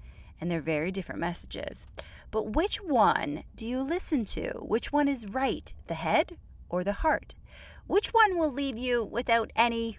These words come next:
regrets? Often, when I see people off track and saying what they want out loud is different than what they truly want in their heart, I can tell because there's a disconnect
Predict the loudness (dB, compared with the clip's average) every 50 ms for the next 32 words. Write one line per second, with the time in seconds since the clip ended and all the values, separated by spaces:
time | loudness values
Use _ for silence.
0 | -12 -6 -2 0 0 0 -2 -6 -2 2 4 4 4 4 2 -2 -10 -10 -10 -10
1 | -10 -12 -16 -18 -18 -18 -18 -18 -20 -20 -20 -20 -20 -20 -20 -2 4 6 6 6
2 | 6 4 0 -4 -2 -2 -2 -2 -2 -2 -2 -4 -6 -6 -4 -6 -6 -4 -2 0
3 | 0 0 0 -2 -8 -12 -6 0 4 6 6 8 6 6 4 0 -6 -16 -20 -18
4 | -18 -18 -18 -18 -20 -8 -2 0 0 0 0 -2 -2 -2 2 4 4 4 6 4
5 | 2 2 0 0 -2 -4 -6 -4 -2 -2 -2 0 0 0 0 0 0 2 2 2
6 | 2 0 0 0 2 4 6 6 6 6 4 4 2 0 -2 -4 -10 -16 -20 -20
7 | -20 -10 -6 -4 -4 -4 -4 0 0 0 0 0 -2 -6 -4 -4 -2 -2 -2 -4
8 | -4 -6 -8 -8 -8 -6 -4 -4 -2 -2 -2 -2 0 0 0 0 0 -2 -4 -4
9 | -4 -4 -4 0 2 4 4 4 4 2 -2 -10 -18 -18 -20 -6 -2 -2 -2 -2
10 | -2 -4 -2 0 0 4 6 6 6 6 4 0 -2 -4 -4 -2 -2 -2 -2 -2
11 | -4 -2 -2 -2 -4 -4 -4 -2 0 0 2 0 0 2 4 2 4 4 2 2
12 | 2 2 2 -2 -4 -10 -14 -14 -14 -14